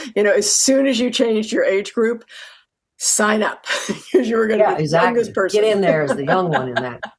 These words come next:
Speaker 2: Well, my hat's off to you for doing that. I have a very hard time even walking, let alone jogging or running.
Speaker 1: <laughs>
Speaker 2: So that's why I love bicycling and cycling and canoeing. I know you love some of those activities
Speaker 1: Oh,
Speaker 2: too.
Speaker 1: yeah. And I don't,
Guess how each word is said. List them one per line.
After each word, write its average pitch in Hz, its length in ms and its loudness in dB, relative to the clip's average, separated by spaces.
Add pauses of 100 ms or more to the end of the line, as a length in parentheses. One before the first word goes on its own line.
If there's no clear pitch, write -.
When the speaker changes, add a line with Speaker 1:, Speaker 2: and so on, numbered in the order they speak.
(220)
Speaker 2:
Well, 185 220 2
my 208 200 2
hat's 233 340 0
off 196 260 0
to 175 120 -6
you 190 160 -2
for 151 100 -6
doing 147 280 -4
that. 135 240 0
I 151 80 2
have 156 180 -2
a 143 60 -4
very 151 340 -2
hard 143 220 0
time 147 260 -2
even 135 260 -2
walking, 151 460 0
let 135 160 -2
alone 127 500 -4
jogging 139 480 0
or 294 160 0
running. - 340 -2
Speaker 1:
<laughs> - 60 -2 (760)
Speaker 2:
So 143 480 0 (140)
that's 156 280 0
why 156 300 2
I 143 80 0
love 147 320 0
bicycling 180 680 -2
and 117 360 -8
cycling 160 600 0
and 123 180 -8
canoeing. 156 600 -2
I 123 100 -6
know 131 160 -4
you 135 180 -4
love 143 240 -2
some 139 180 -6
of 135 80 -4
those 135 180 -4
activities 127 640 -6
Speaker 1:
Oh, 165 120 -2
Speaker 2:
too. 135 60 0
Speaker 1:
yeah. 135 180 -6 (400)
And 190 120 0
I 196 120 2
don't, 185 380 -2